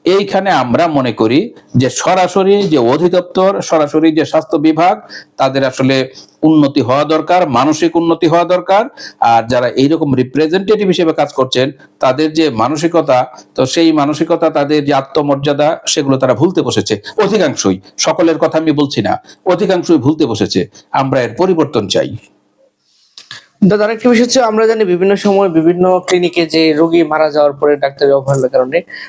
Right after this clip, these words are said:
Speaker 2: রোগীর পক্ষ থেকে যে একটা অভিযোগ দেওয়া বা মামলা করার ক্ষেত্রে অনেকটা পিছিয়ে যায়, এই কারণটা কি? এবং পাশাপাশি তদন্তের ক্ষেত্রে এটা ফলাফল যে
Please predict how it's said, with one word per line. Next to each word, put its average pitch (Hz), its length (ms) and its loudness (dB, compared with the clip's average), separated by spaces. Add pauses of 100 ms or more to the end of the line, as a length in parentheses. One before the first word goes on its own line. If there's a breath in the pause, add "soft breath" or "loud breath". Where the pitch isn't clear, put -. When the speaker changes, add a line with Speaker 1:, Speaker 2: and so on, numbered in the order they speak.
(140)
Speaker 2:
রোগীর 190 440 0
পক্ষ 165 260 -2
থেকে 180 280 0
যে 165 120 -2
একটা 165 160 -2
অভিযোগ 180 460 0
দেওয়া 160 240 0
বা 143 140 -2
মামলা 175 360 0
করার 151 240 -2
ক্ষেত্রে 147 320 -2
অনেকটা 185 340 0
পিছিয়ে 208 400 0
যায়, 117 280 -2
এই 262 160 0
কারণটা 165 400 -2
কি? - 200 -12 (320 loud breath)
এবং 208 280 -2 (180)
পাশাপাশি 214 460 0
তদন্তের 220 400 2
ক্ষেত্রে 196 280 0
এটা 170 260 0 (360 loud breath)
ফলাফল 196 420 0
যে 165 320 2